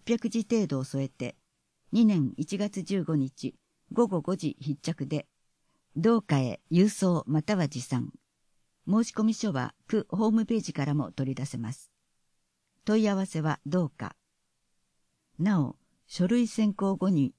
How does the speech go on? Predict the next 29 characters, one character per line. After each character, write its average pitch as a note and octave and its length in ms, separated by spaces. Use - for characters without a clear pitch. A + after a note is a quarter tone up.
面 F#3 200
接 G3+ 320
を F3+ 80
実 C3+ 420
施。 - 60
二 A#3 140
年 F#3+ 240
一 C#3+ 200
月 F3 240
下 D3 160
旬 E3 220
か C#3 160
ら C#3+ 220
二 D3+ 140
月 F#3 260
上 D3+ 240
旬 B2+ 280
に。 A#2+ 160
応 G#3 140
募 A#3 160
書 A#3+ 160
類 F#3 160
は B2 240
返 E3 200
却 D#3 200
し C#3 120
ま C#3 120
せ C3+ 160
ん。 - 120